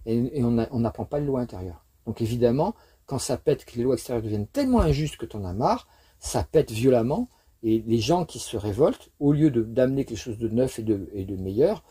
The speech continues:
vont amener de la colère, et, de, et, et, et à ce moment-là, c'est un tyran qui prend le pouvoir pour, euh, gérer tout ça, et ça recommence. Donc, euh, la révolution, elle n'est pas toujours la solution, l'évolution, c'est ce que chantait John Lennon. Et alors, le, évidemment, le niveau au-dessus des lois,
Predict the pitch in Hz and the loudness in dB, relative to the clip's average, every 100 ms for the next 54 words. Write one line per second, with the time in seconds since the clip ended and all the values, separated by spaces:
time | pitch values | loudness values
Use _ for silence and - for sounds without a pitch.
0 | _ 117 120 131 120 123 165 247 240 135 | _ -4 2 4 4 4 2 0 -4 -2
1 | 131 - 123 110 147 190 - 117 117 120 | 0 2 0 2 0 -2 -10 -6 -4 0
2 | 117 127 123 113 - 104 - 104 95 131 | 0 0 2 2 2 -2 -4 -4 0 0
3 | - 107 92 - 101 120 - - 95 - | -2 -6 -8 -8 -4 -4 -6 -10 -12 -12
4 | 95 110 139 - 101 90 85 92 98 82 | -4 -2 -2 -4 -12 -10 -8 -8 -8 -10
5 | 76 - 101 113 - - 98 78 - - | -12 -10 -6 -6 -8 -8 -8 -10 -14 -20
6 | - _ - _ - 113 117 117 110 98 | -20 _ -20 _ -10 -4 -2 0 0 0
7 | 110 117 110 - 151 107 143 - 135 107 | -2 0 -2 -2 -2 -2 -4 -4 -6 -6
8 | 117 113 - 101 107 117 110 - 139 127 | -6 -8 -8 -6 -4 -2 -4 -8 -14 -14
9 | - - 120 117 - 113 110 113 127 123 | -16 -8 -6 -6 -8 -4 -2 -2 -6 -10
10 | - _ 113 - - - 123 131 - 151 | -14 _ -12 -10 -12 0 4 4 2 2
11 | 139 135 151 127 127 127 175 151 127 147 | 2 2 0 0 2 2 2 0 2 2
12 | 139 - 131 117 120 160 | 2 0 2 4 4 2